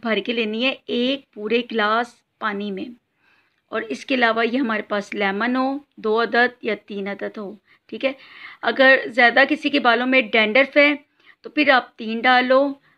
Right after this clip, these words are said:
अगर सिर्फ बालों में शाइन चाहिए तो आपके लिए एक भी काफ़ी है, ठीक है। बालों में, क्योंकि डैंड्रफ को भी ये ख़त्म करेगा,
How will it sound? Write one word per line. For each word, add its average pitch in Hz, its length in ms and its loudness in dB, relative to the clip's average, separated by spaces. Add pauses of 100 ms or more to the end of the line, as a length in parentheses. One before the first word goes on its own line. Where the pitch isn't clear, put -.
(140)
अगर 247 200 2
सिर्फ 254 200 -2
बालों 247 220 2
में 247 120 -2
शाइन 254 460 0
चाहिए 277 540 2 (380)
तो 277 60 2
आपके 277 320 2
लिए 277 160 4
एक 262 460 0
भी - 120 -6
काफ़ी 190 480 -8
है, - 140 -12 (560)
ठीक - 140 -8
है। 277 140 4
बालों 233 240 2
में, 254 160 0
क्योंकि 262 360 -4
डैंड्रफ 220 380 -2
को 311 120 -4
भी 311 120 4
ये 294 60 2
ख़त्म 285 260 -2
करेगा, 277 500 2